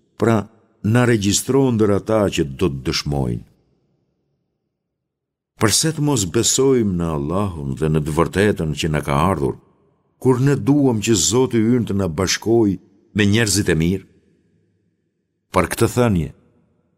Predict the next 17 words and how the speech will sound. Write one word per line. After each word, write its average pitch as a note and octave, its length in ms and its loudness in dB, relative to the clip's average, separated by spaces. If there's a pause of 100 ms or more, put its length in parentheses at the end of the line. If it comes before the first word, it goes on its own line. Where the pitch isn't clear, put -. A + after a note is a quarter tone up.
(340)
Allahu D2 560 2
i C#2 80 2
ka C#2+ 240 -2
shpërblyer C#2+ 800 0
me C#2 160 -2
kopshte, D2 480 -6 (600)
në F#2+ 120 2
për G#2+ 200 0
të G2+ 160 2
cilat G2 360 0
rrjedhin F2+ 540 2
lumej, D#2 420 0 (560)
ku F2 80 0
do D2+ 160 2
të D#2 160 2
jenë D2 200 -2
për D#2 140 -6